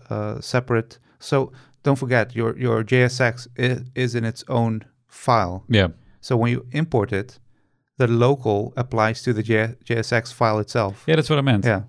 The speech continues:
Speaker 2: Yeah. So
Speaker 1: So
Speaker 2: in that, in this case, they are saying in the C S S file, they're sta-,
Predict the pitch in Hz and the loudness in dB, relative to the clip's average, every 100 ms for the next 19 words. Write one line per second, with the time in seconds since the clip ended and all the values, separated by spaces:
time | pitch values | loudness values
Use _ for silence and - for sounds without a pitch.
0 | - 120 95 - - 123 113 - - - | 0 0 0 -6 -2 2 4 2 -8 -12
1 | - - - 117 113 117 - 113 113 120 | -10 -10 0 4 4 0 2 2 2 0
2 | 117 110 113 110 - 120 113 107 107 135 | 0 2 2 2 0 0 2 0 -2 -2
3 | 139 127 127 117 127 - 139 135 120 117 | 0 0 2 2 0 0 0 2 2 0
4 | - 117 | 0 0